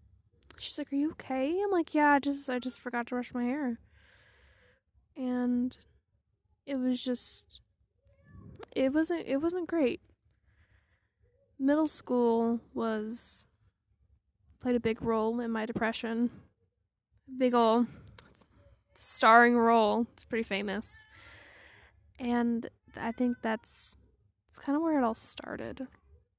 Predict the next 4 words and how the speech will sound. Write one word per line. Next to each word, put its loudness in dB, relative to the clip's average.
And -8
the 6
normal, 6
like, 4